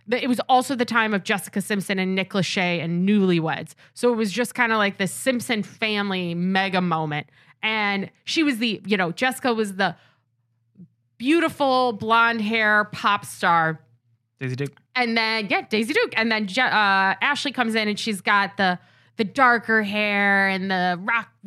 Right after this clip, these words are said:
Speaker 1: pop songs. And it was such a great album, such a great show.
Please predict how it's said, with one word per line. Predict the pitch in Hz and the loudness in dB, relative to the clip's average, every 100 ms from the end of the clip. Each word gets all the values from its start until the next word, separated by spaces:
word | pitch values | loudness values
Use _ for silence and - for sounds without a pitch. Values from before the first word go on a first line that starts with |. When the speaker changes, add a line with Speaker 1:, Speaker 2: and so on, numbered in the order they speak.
| - | -6
Speaker 1:
pop | 240 190 - | -2 -2 -4
songs. | - 220 208 196 190 185 190 190 180 | -6 -2 2 2 2 0 -2 -4 -4
And | 190 190 180 180 - _ _ _ _ _ _ | -2 0 0 -4 -10 _ _ _ _ _ _
it | 269 | -2
was | 254 - - _ _ _ _ _ _ _ _ | 0 -2 -8 _ _ _ _ _ _ _ _
such | - - 302 - | -12 -2 -2 -2
a | 247 | -6
great | 214 196 | -2 0
album, | 180 170 185 | 0 0 -4
such | 175 254 262 247 | -6 -2 -2 -2
a | |
great | 196 190 175 | 0 0 -2
show. | - 180 170 170 165 165 | -4 0 0 0 -2 -8